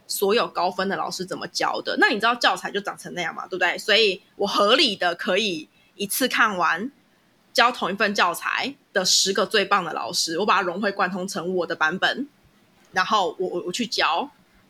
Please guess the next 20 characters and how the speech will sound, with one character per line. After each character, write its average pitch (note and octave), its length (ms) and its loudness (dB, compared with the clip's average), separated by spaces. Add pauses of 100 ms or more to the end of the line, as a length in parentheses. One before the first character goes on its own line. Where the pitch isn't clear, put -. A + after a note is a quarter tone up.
(120)
那 B3+ 160 4
这 C4 180 0
没 A#3+ 100 0
有 E3+ 100 -2
教 F#3+ 180 -2
不 G3+ 100 -4
好 - 180 -6
的 A#3+ 320 -6 (720)
理 F#3 280 -4
由 D3 160 -4
吗？ D3+ 340 -2 (640)
但 F4 140 4
是 G#4 100 0
我 C#4 140 0
同 G3+ 240 -4
时 A#3 100 0
也 G#3 80 0
知 F#3 120 -8
道 G#3+ 180 4
说， G3+ 240 -2